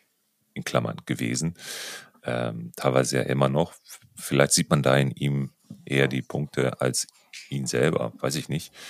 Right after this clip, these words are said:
Aber bin da ganz zuversichtlich, dass er auch vielleicht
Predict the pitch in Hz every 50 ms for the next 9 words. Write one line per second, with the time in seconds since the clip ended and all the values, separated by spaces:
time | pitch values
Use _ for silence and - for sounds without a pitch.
0 | - - - - - - - - 82 - 78 73 69 67 67 65 - - - -
1 | - - _ _ _ - - _ _ _ _ _ _ _ - - 90 98 95 90
2 | 85 80 78 78 76 73 73 - - - 80 - 87 80 69 67 - - 71 71
3 | - - 71 - 71 - 71 - - - - 71 71 73 73